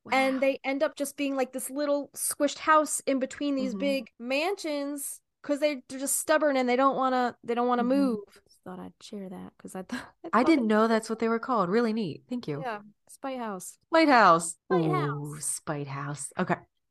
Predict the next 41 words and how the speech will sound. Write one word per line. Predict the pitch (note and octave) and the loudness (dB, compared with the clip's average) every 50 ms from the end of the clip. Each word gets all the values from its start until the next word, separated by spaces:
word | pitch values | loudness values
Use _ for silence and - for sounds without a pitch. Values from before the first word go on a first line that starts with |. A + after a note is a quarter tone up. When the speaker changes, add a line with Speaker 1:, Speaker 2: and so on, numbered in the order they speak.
| - | -20
Speaker 1:
<laughs> | - - - - - A3+ G#3+ - | -20 -20 -20 -18 -18 -18 -14 -10
Speaker 2:
The | A3+ B3 A3 A#3+ A3+ A3+ A#3 A3+ | -6 0 2 4 4 4 4 2
next | A3 A#3+ D4 E4 - - - - | 0 0 -2 -2 -2 -4 -4 -2
one | A3+ G#3+ F#3+ F3+ F3 F3+ F#3 - - | 0 2 2 2 2 0 0 -2 -2
is | - F3+ E3 E3 E3 D#3+ D#3 D#3 | 0 0 2 2 0 0 -2 -4
from | - - F3+ E3 D#3+ E3 - | -4 -2 -2 -2 -2 -2 -2
The | F3+ F#3+ F3+ | -4 -2 2
Odd | - E3 D#3+ - - | 4 6 6 4 4
Life | D4+ D4 D4 C#4+ - | 0 -4 -4 -4 -8
of | C#4 - - | -12 -10 -8
Timothy | - F#3 F3 E3+ E3+ F3 G#3+ G#3 | -6 -4 -2 -2 -4 -4 -8 -8
Green. | - - D4 D4 F3 D#3 - - | -6 -4 -2 -2 -2 -4 -6 -6
I've | F3 E3+ E3+ | -4 -4 -2
never | E3+ E3 D#3+ E3 | -4 -4 -4 -6
seen | D#3+ - D#3+ D#3 | -6 -6 -6 -6
this | D3 C#3+ - - | -6 -8 -10 -10
movie. | C#3+ - - - - - _ _ _ _ _ - | -12 -12 -12 -14 -16 -18 _ _ _ _ _ -12
Have | F3 F3+ | -10 -10
you? | E3 D#3+ A3 G#3+ | -8 -8 -10 -12
Speaker 1:
Yeah, | G3+ F#3+ F#3+ | -12 -12 -10
yeah, | F3+ F#3 F#3 | -8 -6 -6
me | F#3 F#3+ F#3 F3+ | -6 -6 -6 -8
either. | F3 E3+ F3 F#3+ G3+ A3 _ _ _ _ _ _ _ - | -8 -8 -10 -12 -14 -18 _ _ _ _ _ _ _ 0
Speaker 2:
Okay. | G3 F3 - - - - - - - - - - - | 0 0 0 -4 -10 -20 -18 -16 -16 -16 -10 -2 0
The | A3+ | 0
picture-perfect | A3 A#3 C#4 - F4 E4 - C#4+ B3 B3 A#3+ A3 G#3 | 2 2 2 2 2 2 2 2 2 2 0 0 0
Victorian | G#3+ G#3 - - F3+ F3 E3+ F3 F#3+ G#3 A#3 B3+ | -2 -2 0 2 2 4 4 4 4 2 0 0
home | B3 G3 F3+ D#3+ D3+ D3+ D#3 | 0 0 0 0 0 0 -4
featured | D#3+ - G3 G3+ - A3 G3+ - | -6 -6 -6 -2 -2 -2 -2 -2
in | - G3+ G#3 F#3+ | -2 -2 -2 0
the | F3 F#3 F3 F3 - - | -2 -2 -4 -6 -8 -16
twenty | - - - G#3 G3+ G3+ - - B3+ | -12 -6 -4 -4 -4 -4 -6 -10 -12
twelve | B3+ - - - E3+ D#3+ D#3 D#3+ F3 F3 | -12 -10 -6 -4 -2 0 0 0 -2 -2
movie | F3 E3 E3 E3 F3 F3+ F3+ | -2 -2 -2 0 0 0 0
of | - E3+ E3+ D#3+ | 0 -2 -2 -2
The | E3+ D#3+ | -2 -2
Odd | - - D3+ D3+ - | -2 -2 -2 -4 -4
Life | D3+ D3+ D3+ | -6 -8 -8
of | - C3+ | -10 -12
Timothy | - - D#3+ D#3+ D#3+ D#3 D#3 D#3+ | -10 -8 -6 -4 -4 -4 -4 -6
Green | E3 D#3 G#3 B3 C4+ C#4+ C#4+ C#4 C#4 | -4 -4 -2 -2 0 0 -2 -4 -4